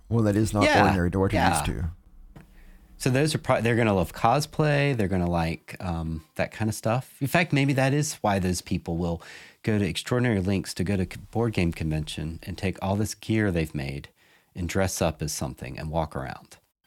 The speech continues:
Speaker 1: Right,
Speaker 2: 'Cause
Speaker 1: right.
Speaker 2: they're the romantic.
Speaker 1: Yeah, yeah.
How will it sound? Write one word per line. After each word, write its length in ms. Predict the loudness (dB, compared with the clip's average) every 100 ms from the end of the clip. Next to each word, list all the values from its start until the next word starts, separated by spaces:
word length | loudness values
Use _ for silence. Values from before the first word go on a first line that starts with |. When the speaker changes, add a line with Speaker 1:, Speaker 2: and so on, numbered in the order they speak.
| -16 -10
Speaker 1:
Right, 240 | -10 -12 -16 -12
Speaker 2:
'Cause 140 | -8
Speaker 1:
right. 60 | -2
Speaker 2:
they're 160 | -2 0
the 100 | -2
romantic. 640 | -4 -4 -8 -12 -18 -18 _ _ _ -12
Speaker 1:
Yeah, 360 | -6 -4 -4 -8 -10
yeah. 260 | -8 -6